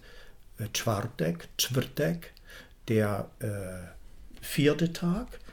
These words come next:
Dann kommt der fünfte Tag, Piątek, Pátek. Und dann kommt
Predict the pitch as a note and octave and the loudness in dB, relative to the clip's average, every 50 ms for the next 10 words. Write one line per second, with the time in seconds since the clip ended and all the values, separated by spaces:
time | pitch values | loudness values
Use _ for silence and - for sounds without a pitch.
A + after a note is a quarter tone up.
0 | - - - - - B2 A2+ B2+ - - C#3+ C#3+ C3 C3+ A#2+ A2+ - - - - | -14 -14 -12 0 4 6 6 6 6 6 4 6 6 4 4 4 2 0 -2 6
1 | - E3 D#3+ F#3 G3 F3 - - - A#2 G#2+ - - G#2 G2+ G2+ - E3+ E3+ E3+ | 8 10 12 12 10 8 6 2 0 0 0 0 0 0 2 2 2 2 0 -2
2 | - - - - - - - - - - - - - - - B2 A#2+ A#2 B2 B2+ | -6 -14 -16 -16 -14 -14 -12 -12 -14 -14 -14 -8 -2 6 8 8 8 10 8 6
3 | C3 C3 E3 F#3 G3 - - - - - - - - - - - - - - - | 4 6 4 4 4 2 -4 -12 -14 -14 -16 -16 -16 -16 -16 -14 -14 -14 -14 -8
4 | - - A2 G2 F#2+ F2+ - - C3+ F3 E3+ - - - - - - - - - | -2 0 0 2 0 0 0 2 2 2 2 0 -6 -8 -6 -6 -4 -4 -4 -4
5 | - - - - - - - - - - - - - - - - - A2+ G2+ F2+ | -4 -2 -2 -2 -2 -4 -4 -4 -6 -6 -6 -8 -8 -10 -10 -6 -4 -2 -2 -2
6 | E2+ - D#3 F3 G#3+ A3+ G#3+ G#3 - E3+ D3+ A#2+ F#2+ E2+ - - - - | 2 4 6 8 10 8 8 10 10 10 10 10 8 4 0 -4 -8 -10